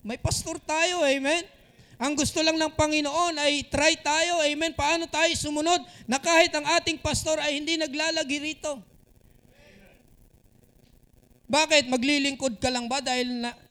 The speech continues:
visible yung pastor nandyan? Magwawalis ka lang ba dahil nandyan si pastor?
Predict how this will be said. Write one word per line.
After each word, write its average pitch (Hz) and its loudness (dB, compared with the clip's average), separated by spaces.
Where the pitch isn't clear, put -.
visible 240 2
yung 233 0
pastor 220 -8
nandyan? 220 -14
Magwawalis 277 2
ka 269 -2
lang 262 -2
ba 285 -2
dahil 269 2
nandyan 262 -2
si 247 -6
pastor? 302 -4